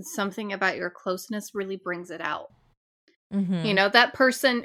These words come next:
Speaker 1: whoever it happens to be in your life that you just feel the most comfortable around,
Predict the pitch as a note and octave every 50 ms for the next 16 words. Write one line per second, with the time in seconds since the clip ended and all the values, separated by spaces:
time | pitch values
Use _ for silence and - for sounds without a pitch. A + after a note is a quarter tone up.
0 | A#3 - A#3 A3+ A#3 A3+ A#3 A3 A3 G#3 G#3+ G#3 G#3+ G#3+ G3+ - - - G3+ G3
1 | G3 G3 F#3+ F#3 F#3 F#3+ G3+ - G3+ - F#3 F#3 G3 G3 F#3+ - - F3 F3+ F#3+
2 | G3 G3 F#3+ F3+ G3 - - - F3+ F3+ F#3 - - G#3 A3 A3 A3 A3+ A3+ A#3
3 | A#3 A#3+ B3+ C4+ C#4 C#4